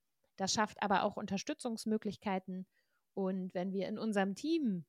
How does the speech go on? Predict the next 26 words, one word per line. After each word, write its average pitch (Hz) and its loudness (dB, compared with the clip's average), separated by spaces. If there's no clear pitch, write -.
beispielsweise 175 2
mal 170 0
die 170 -2
Frage 277 -2
stellen, 165 -2
was - -6
wollen 226 2
wir 220 0
jetzt 202 -2
tun, 208 -2
um 202 -6
diesen 190 -4
Frust - -4
loszuwerden, 170 0
da 180 -4
bin 233 6
ich 285 -2
sehr, 269 8
sehr 202 4
sicher, 196 -2
dass - -6
wirklich 202 -4
ungeahntes 190 0
Potenzial 202 -2
frei 160 -6
wird 170 -6